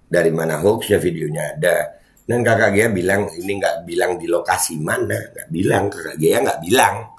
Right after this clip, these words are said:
Ya, nggak ada. Kita lihat nih, Kakak Gia, eh, Kakak Gia lihat nih, nggak ada, ya kan? Nggak ada, cuman bahwa demokrasi sangat berbahaya. Jadi ini,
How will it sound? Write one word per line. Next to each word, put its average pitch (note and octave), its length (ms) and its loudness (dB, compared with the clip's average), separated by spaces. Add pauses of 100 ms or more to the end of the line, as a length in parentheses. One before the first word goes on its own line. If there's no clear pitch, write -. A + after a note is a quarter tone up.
(680)
Ya, F2+ 240 0
nggak F2+ 240 -2
ada. B2+ 140 6 (140)
Kita G#2 240 0
lihat A#2 280 6
nih, G2 120 0
Kakak F2+ 320 2
Gia, G2+ 220 6 (220)
eh, G2 240 2 (720)
Kakak G2+ 320 6
Gia A2 360 6
lihat A2 200 6
nih, F2+ 160 -2 (560)
nggak C#3 160 4 (120)
ada, C#3+ 180 2 (680)
ya A#2+ 160 6
kan? A#2+ 140 2 (1300)
Nggak D3+ 180 0 (100)
ada, - 80 4
cuman A2+ 240 4
bahwa G#2 160 8
demokrasi F#2+ 560 2
sangat F2+ 240 2
berbahaya. E2 800 0
Jadi A#2 160 -2
ini, D#3 320 0